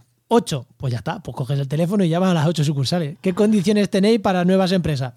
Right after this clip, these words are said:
Estas, estas, estas. Vale. Siguiente, ¿qué condiciones tenéis para nueva empresa? Esta, esta, esta. Y ya está, y así. Y luego, cuando ya tienes decidido,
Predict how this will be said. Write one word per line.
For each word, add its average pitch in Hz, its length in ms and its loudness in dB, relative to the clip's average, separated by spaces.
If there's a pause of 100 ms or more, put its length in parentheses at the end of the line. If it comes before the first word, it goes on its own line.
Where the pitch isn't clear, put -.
(140)
Estas, 156 400 -4
estas, 175 320 -2
estas. 131 340 -4
Vale. 135 380 -6 (380)
Siguiente, 170 440 -2
¿qué 196 160 0
condiciones 202 460 2
tenéis 208 280 2
para 156 180 -2
nueva 165 160 2
empresa? 131 380 -4
Esta, 170 400 -2
esta, 160 300 -4
esta. 143 220 -10 (800)
Y 202 60 2
ya 190 80 2
está, 262 220 0
y 165 80 -2
así. 240 300 -2
Y 160 80 0
luego, 170 240 2
cuando 127 440 -2
ya 156 180 -2
tienes 160 200 0
decidido, 196 460 0